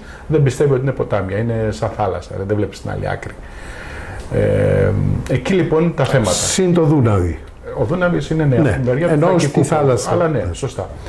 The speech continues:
Speaker 1: Και είναι παγωμένοι οι ποταμοί. Αυτοί οι ποταμοί που φέρνουν κρύο νερό μέσα στην, ε,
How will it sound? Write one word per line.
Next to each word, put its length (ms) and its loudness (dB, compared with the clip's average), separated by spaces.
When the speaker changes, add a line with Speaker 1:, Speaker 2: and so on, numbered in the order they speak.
Speaker 1:
Και 80 0
είναι 80 2
παγωμένοι 460 2
οι 40 -2
ποταμοί. 500 -4
Αυτοί 340 -4
οι 120 4
ποταμοί 500 0
που 240 -4
φέρνουν 340 2
κρύο 280 2
νερό 260 2
μέσα 220 -2
στην, 380 -2
ε, 40 -2